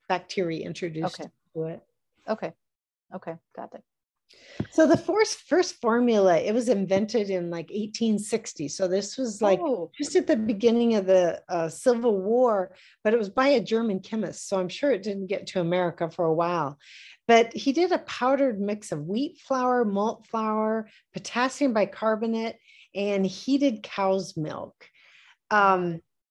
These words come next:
Speaker 1: it became, in eighteen sixty-nine, it became available in the United States for a dollar.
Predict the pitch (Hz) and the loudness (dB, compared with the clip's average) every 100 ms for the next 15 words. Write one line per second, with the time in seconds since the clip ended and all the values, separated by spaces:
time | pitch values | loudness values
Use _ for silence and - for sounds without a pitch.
0 | _ 226 233 226 - 247 240 240 233 226 | _ 2 2 -2 -2 2 4 2 2 2
1 | 220 - _ _ _ _ 226 196 202 254 | -2 -6 _ _ _ _ -2 -2 -4 -2
2 | 285 330 - 311 285 - 294 - 285 240 | -2 -2 -4 0 0 0 -6 -4 -2 0
3 | 208 208 208 202 202 - 220 208 180 190 | 0 -2 -6 -8 -8 -4 0 2 4 6
4 | 202 254 233 220 202 202 214 - 190 175 | 6 6 4 0 0 -2 -4 -2 0 0
5 | 180 - - _ _ - 190 185 180 - | -2 -10 -20 _ _ 0 4 4 4 0
6 | - 156 165 160 160 151 - - | -8 -6 -2 -2 -2 -4 -8 -12